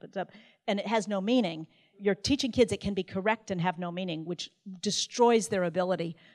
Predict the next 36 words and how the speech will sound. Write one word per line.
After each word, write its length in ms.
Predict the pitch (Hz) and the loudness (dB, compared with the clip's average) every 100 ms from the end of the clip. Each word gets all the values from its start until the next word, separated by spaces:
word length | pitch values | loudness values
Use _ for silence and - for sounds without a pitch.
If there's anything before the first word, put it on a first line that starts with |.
| - | -8
to, 100 | 190 | -2
like, 280 | 180 175 - _ - | 0 -2 -8 _ -12
check 220 | - 247 - | -4 -4 -4
that 120 | 196 | -6
it's 140 | 180 208 | -6 0
meaningful, 420 | 262 190 170 - - | 0 0 -6 -14 -12
because 320 | 175 190 175 | -8 -6 -4
they, 220 | 190 180 - | -4 -6 -6
they, 220 | 185 165 _ | -8 -8 _
they, 140 | 190 185 | -12 -4
it 100 | 202 | -4
can 160 | 196 202 | -2 -4
be 80 | 180 | -6
correct 460 | - 180 214 - | -4 -2 -2 -2
and 120 | 185 175 | -6 -4
not 220 | 214 - | -4 -6
meaningful. 400 | 165 123 - - _ _ _ | -12 -14 -20 -20 _ _ _
Especially 680 | - - 285 330 - 196 175 | -14 -2 0 0 -4 -8 -6
when 160 | 170 170 | -6 -8
working 220 | 170 175 | -10 -12
with 100 | 160 | -10
English 260 | 170 165 | -10 -10
language 300 | - 170 165 | -10 -10 -10
learners, 400 | 170 156 151 151 | -10 -12 -10 -12
you 80 | 175 | -10
would 160 | 175 165 | -10 -6
never 400 | 170 196 226 202 | 0 4 4 4
want 240 | 175 170 | 0 -4
to 60 | 170 | -6
lean 400 | 170 160 151 143 | -8 -8 -10 -12
towards 340 | - 160 147 | -10 -10 -10
decodable 440 | - 170 170 151 156 | -12 -8 -8 -8 -10
text, 340 | 160 - - | -10 -12 -10
because 300 | 175 170 165 | -8 -6 -2
those 180 | 202 202 | 0 0
kids, 180 | 196 | -2